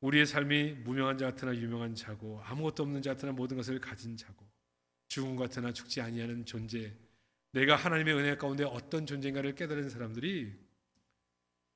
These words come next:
기쁨으로 순종할 수 있습니다. 여러분, 순종하며 사는 것이 힘드십니까?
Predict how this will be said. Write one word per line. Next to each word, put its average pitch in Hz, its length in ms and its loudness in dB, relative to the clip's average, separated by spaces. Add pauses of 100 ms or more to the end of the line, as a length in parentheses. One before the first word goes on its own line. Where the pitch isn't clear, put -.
(280)
기쁨으로 151 760 -4
순종할 143 360 -6
수 - 100 -10
있습니다. 107 320 -12 (1040)
여러분, 131 220 0
순종하며 147 480 -2
사는 135 260 -4
것이 127 400 -2
힘드십니까? 147 720 -8